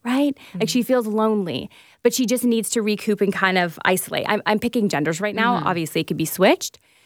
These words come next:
Speaker 1: So if you can help her more, and with, I'm just gonna pick men for a second, you wanna be very specific. So give them three things. "What I need from you is grocery shopping, bath time, and dishes in the dishwasher," not just more help.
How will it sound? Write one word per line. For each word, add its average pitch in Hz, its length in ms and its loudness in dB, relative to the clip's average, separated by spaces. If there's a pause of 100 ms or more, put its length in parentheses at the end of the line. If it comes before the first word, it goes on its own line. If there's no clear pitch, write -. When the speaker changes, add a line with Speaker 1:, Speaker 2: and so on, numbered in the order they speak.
Speaker 1:
So 269 220 0
if 262 140 0
you 233 160 2
can 208 160 0
help 269 300 0
her 320 160 0
more, 208 640 0 (440)
and 254 180 2
with, 254 240 -2 (220)
I'm 226 140 2
just - 120 -4
gonna 233 120 0
pick 233 160 -4
men 185 180 2
for 190 100 -4
a 185 60 0
second, - 400 -2
you 233 160 0
wanna 240 220 2
be 349 220 0
very 233 460 0
specific. - 840 0 (100)
So 208 200 0
give 226 280 -2
them 240 200 2
three 254 420 0
things. 165 420 0
"What 240 200 0
I 269 120 2
need 269 180 0
from 247 200 0
you 214 120 2
is 180 120 -2
grocery 294 320 -2
shopping, 165 400 -2
bath 247 340 2
time, 160 400 0
and 190 120 0
dishes 226 260 2
in 185 100 0
the 185 80 0
dishwasher," - 500 -2
not 247 280 2
just 285 200 -2
more 208 240 2
help. - 400 -4